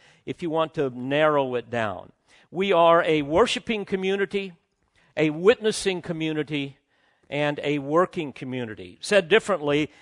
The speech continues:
the church is to exalt the Lord, evangelize the world, and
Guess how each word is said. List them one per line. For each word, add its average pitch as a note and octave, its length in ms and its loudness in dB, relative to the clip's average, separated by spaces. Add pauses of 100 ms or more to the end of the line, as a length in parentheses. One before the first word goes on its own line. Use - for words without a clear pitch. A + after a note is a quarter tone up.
(280)
the D3 140 -6
church F#3+ 420 -2
is E3+ 300 -4
to D3 360 -4 (320)
exalt D#3 500 0
the F3+ 80 -4
Lord, D#3 540 2
evangelize D#3 760 0
the C#3 100 -6
world, C3+ 540 0 (640)
and D3 420 0